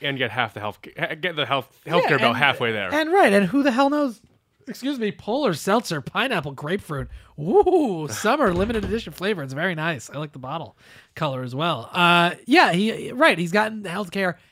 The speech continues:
Speaker 2: halfway there, and nobody even likes it.
Speaker 1: But so, I mean, I think the outrage is important, though, because it is part of the nat-, natural reaction that it, so if you want things to get done, if you want an investigation to happen, you need public outrage. You need,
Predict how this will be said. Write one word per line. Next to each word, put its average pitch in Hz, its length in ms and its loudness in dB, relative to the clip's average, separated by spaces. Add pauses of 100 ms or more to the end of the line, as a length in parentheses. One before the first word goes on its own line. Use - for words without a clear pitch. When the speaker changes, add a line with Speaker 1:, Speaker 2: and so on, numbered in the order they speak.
Speaker 2:
halfway 156 580 -6
there, 143 200 -2
and 147 100 -6
nobody 151 240 -2
even 135 180 -6
likes 131 320 -10
it. 110 140 -14 (240)
Speaker 1:
But 131 120 -2
so, 139 300 0 (480)
I 151 40 -8
mean, 160 80 0
I - 20 2
think 208 160 -4
the 160 100 -2
outrage 139 380 0
is 117 80 -4
important, 139 340 -6
though, 110 140 -4
because 113 380 -4
it 123 140 -8
is 151 100 -4
part 123 200 0
of 120 60 -6
the 117 60 -6
nat-, 117 280 -4
natural 131 360 -4
reaction 113 320 -4
that 117 100 -4
it, 120 100 -8 (320)
so 143 360 -6
if 131 120 -10
you 135 80 -4
want 151 260 -2
things 147 200 -6
to 135 60 -10
get 120 120 -2
done, 117 180 -2
if 113 100 -8
you 120 60 -6
want 131 140 -2
an 127 60 -4
investigation 117 460 -8
to 98 60 -12
happen, 127 240 -4
you 107 60 -8
need 110 160 -6
public 101 260 -8
outrage. - 480 -10
You 117 140 -10
need, 117 400 -6